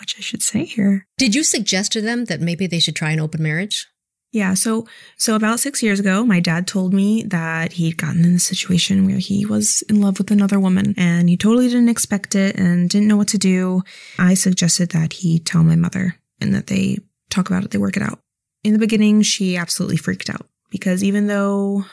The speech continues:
Speaker 1: she had fallen in love with other guys in her life and had other relationships, and sometimes there is hypocrisy that happens when emotions are high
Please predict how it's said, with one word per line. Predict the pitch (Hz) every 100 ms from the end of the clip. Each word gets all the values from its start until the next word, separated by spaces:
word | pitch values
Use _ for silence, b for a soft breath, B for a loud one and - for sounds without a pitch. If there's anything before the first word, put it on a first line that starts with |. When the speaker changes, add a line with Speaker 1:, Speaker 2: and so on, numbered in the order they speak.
| B
Speaker 1:
she | - - 208 220 240 254
had | 247 247 220 214
fallen | 170 196 247
in | 254
love | 247
with | 254
other | 247
guys | 247 247 247
in | 240
her | 262
life | 233 220 220 - - -
and | 196 196 196 -
had | 208
other | 233 240
relationships, | 233 226 233 214 226 220 -
and | 196 190 190 B B B 233
sometimes | 233 233 233
there | 214 190
is | 180 180
hypocrisy | 190 180 160 - 151 175 160
that | 160 -
happens | 165 - 160 160 -
when | 160
emotions | 160 156 165 160 160
are |
high | 151 151 151 151